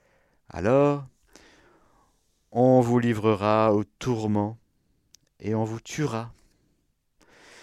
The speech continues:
Vous serez haïs de toutes les nations à cause de mon nom. Et alors beaucoup succomberont. Ce seront des trahisons et des haines intestines.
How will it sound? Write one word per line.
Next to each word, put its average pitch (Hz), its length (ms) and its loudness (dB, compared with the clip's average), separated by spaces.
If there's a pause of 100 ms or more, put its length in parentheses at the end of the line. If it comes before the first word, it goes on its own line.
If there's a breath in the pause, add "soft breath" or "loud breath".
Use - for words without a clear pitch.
(200 loud breath)
Vous 147 100 -10
serez 165 480 4
haïs 160 440 0
de 135 100 -10
toutes - 240 -10
les 151 100 2
nations 147 640 0 (680)
à 110 100 -6
cause 160 480 -4
de 92 100 -8
mon 98 200 -4
nom. 117 200 -6 (1900 loud breath)
Et 104 140 0
alors 127 360 6
beaucoup 135 400 -4
succomberont. 165 680 -4 (1120)
Ce - 180 -16
seront 92 440 -8
des 92 100 -10
trahisons 76 800 -14 (680 soft breath)
et - 80 -14
des 95 180 -6 (140)
haines 95 300 -4 (100)
intestines. 90 720 -14